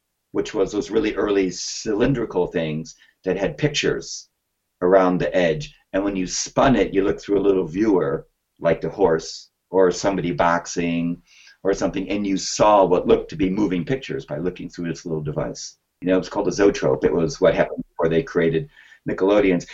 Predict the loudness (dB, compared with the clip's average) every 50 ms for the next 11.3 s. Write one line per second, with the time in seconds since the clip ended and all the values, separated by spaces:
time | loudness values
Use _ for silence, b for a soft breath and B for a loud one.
0 | B B 2 4 4 4 4 4 6 6 6 6 4 0 2 2 4 4 4 4
1 | 2 4 2 0 0 0 -2 -6 -2 2 2 2 2 0 -4 -2 0 0 0 -2
2 | -6 _ _ -10 -4 0 2 2 0 0 -2 -6 -6 -6 -2 2 2 2 4 2
3 | -2 -4 -8 -10 -8 -8 -8 -8 -8 -2 2 2 2 2 -2 -6 -6 -4 -4 -2
4 | 0 0 0 0 -2 -4 0 0 0 0 0 -2 -4 -2 -2 -2 -4 -6 -8 -14
5 | -20 -20 _ _ _ _ _ _ _ _ -12 -10 -4 -2 -2 0 4 4 4 6
6 | 6 4 4 4 4 4 4 4 4 6 4 4 4 0 -4 0 2 4 6 6
7 | 6 4 2 0 -2 -2 -2 -4 -2 0 0 0 2 2 0 0 0 -2 -10 -16
8 | -20 _ _ _ _ _ 0 2 2 4 4 2 2 2 6 6 6 6 6 4
9 | 2 2 4 4 4 4 4 4 2 0 -4 _ _ _ _ _ _ _ _ _
10 | _ _ _ -6 -2 -2 -2 0 -2 -4 -4 -2 0 0 2 0 0 0 0 -2
11 | -2 -2 -4 -8 -12